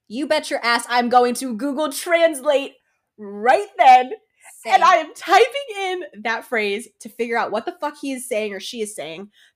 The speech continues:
Speaker 1: because I like to be in the know. I like to know what he's saying before it's, like, told,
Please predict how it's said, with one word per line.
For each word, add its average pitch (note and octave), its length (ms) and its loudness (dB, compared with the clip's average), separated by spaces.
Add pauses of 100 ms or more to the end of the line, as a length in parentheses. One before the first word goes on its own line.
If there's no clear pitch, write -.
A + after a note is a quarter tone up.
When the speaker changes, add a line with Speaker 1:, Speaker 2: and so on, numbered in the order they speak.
Speaker 1:
because A#3+ 320 -8 (140)
I C4+ 200 -8
like C4+ 200 -6
to A#3 80 -14
be B3 120 -8
in B3 60 -8
the B3+ 60 -6
know. A#3 440 -6 (260)
I B3+ 140 -12
like C#4+ 280 -8
to F4 180 -4
know A#3+ 560 -6 (240)
what A#3 300 -4
he's D#4 280 -8
saying G#3+ 680 -8 (340)
before A#3+ 540 -8
it's, A3+ 280 -8
like, G3+ 300 -12
told, G#3+ 580 -4